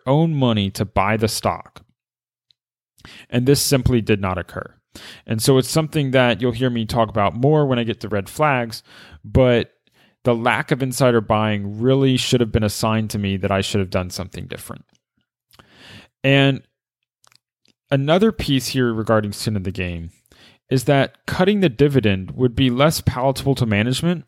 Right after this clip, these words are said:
if they w-, were to receive more money in dividends from their personal stock holdings in the company than from their salary. Unfortunately, management avoided building or holding a large position in GameStop stock,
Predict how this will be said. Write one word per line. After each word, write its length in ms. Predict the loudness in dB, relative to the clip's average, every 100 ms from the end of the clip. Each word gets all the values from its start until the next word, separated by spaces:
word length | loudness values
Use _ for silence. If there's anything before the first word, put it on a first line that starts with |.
| -4
if 140 | 2
they 100 | 2
w-, 200 | 2 0 -2
were 180 | -2 -2
to 180 | -2 -2
receive 680 | -2 -2 -2 2 2 0 -2
more 200 | 0 2
money 300 | 2 2 0
in 100 | 2
dividends 480 | 0 2 0 -2
from 120 | -4 0
their 140 | 0
personal 500 | 0 0 0 0 -2
stock 380 | -2 -2 -2 -2
holdings 360 | -4 -2 -2
in 60 | -4
the 80 | -2
company 420 | -4 -4 -4 -2
than 160 | -2 -2
from 160 | 0
their 140 | 0 0
salary. 640 | -2 -2 -2 -6 -12 -16 _ -20 -20 -20 _ 0
Unfortunately, 920 | 0 2 2 2 2 0 -2 -2 -2
management 480 | 2 2 2 2 0
avoided 580 | 0 2 4 2 0
building 380 | 2 2 2 0
or 100 | -2
holding 420 | 0 0 2 0
a 60 | 0
large 240 | 0 0
position 400 | -4 -4 -4 -4
in 140 | -6 -6
GameStop 500 | -8 -8 -10 -10 -12
stock, 500 | -14 -10 -10 -12